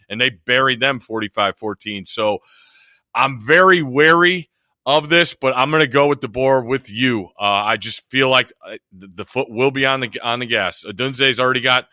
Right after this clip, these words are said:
fourteen catches for two, two thirty plus in two games. Um, they're lethal, and th-, this is their test. I know. Play, I think you were, you were on them.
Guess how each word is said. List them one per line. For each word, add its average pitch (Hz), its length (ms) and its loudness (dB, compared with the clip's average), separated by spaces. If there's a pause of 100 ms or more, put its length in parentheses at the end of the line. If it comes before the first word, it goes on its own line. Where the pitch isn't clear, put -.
(280)
fourteen 135 420 -6
catches 131 420 -4
for 117 140 -12
two, 131 420 -10
two 135 180 -12
thirty 135 360 -4
plus 127 480 -4
in 120 100 -16
two 131 220 -10
games. 123 460 -4 (320)
Um, 110 480 -2 (220)
they're 117 140 -2
lethal, 131 380 -4
and 120 260 -6 (400)
th-, 131 180 -4
this 160 260 0
is 175 140 -2
their 170 200 2
test. 151 340 -2
I 117 40 -4
know. 139 120 -2
Play, 160 220 0
I 139 100 0
think 170 140 -10
you 175 120 -4
were, 160 120 -10 (100)
you 151 160 -2
were 151 200 -4
on 139 220 2
them. 139 300 -4